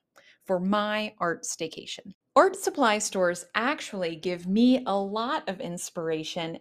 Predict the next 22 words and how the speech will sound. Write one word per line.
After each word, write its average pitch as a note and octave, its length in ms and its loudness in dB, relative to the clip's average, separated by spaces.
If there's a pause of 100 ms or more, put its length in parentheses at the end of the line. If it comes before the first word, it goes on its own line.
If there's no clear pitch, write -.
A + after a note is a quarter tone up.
and E3 360 -4 (160)
I A3+ 220 0
have F#3 520 -2
a - 60 -16
ton - 320 -4
of G#3 100 -2
fun E3 480 -4
walking F#3 400 -4
around, D#3+ 600 -2
looking E3 340 -4
at - 140 -6
supplies, D#3+ 880 0 (480)
and F#3 200 -2
seeing G#3 720 0
what F#3 440 2 (160)
craft F#3 560 0
projects F3 680 0
I E3+ 160 -4
could D#3+ 260 -8
possibly G3 840 -2
add E3 340 0
to F3+ 140 -8